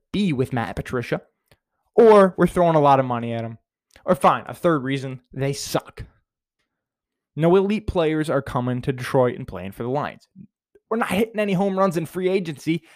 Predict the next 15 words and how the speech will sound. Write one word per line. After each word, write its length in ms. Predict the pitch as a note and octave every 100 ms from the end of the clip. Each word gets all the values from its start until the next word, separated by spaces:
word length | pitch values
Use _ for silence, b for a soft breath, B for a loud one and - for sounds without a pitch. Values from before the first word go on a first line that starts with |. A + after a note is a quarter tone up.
| b b b
and 140 | D#3+
this 180 | E3+ E3+
is 160 | D3+
the 100 | C#3+
exact 440 | D3 B2 C#3+ D3 -
reason 280 | D#3+ E3+ D#3+
why. 240 | A2+ G#2 - _ _ _ _ _ _ _ -
You 100 | D#3
got 160 | D3+
an 60 | C#3
ass 260 | D3 D#3+
of 100 | F3+
a 60 | E3+
head 220 | D#3+ C#3+
coach 520 | D3+ C#3 C3 - -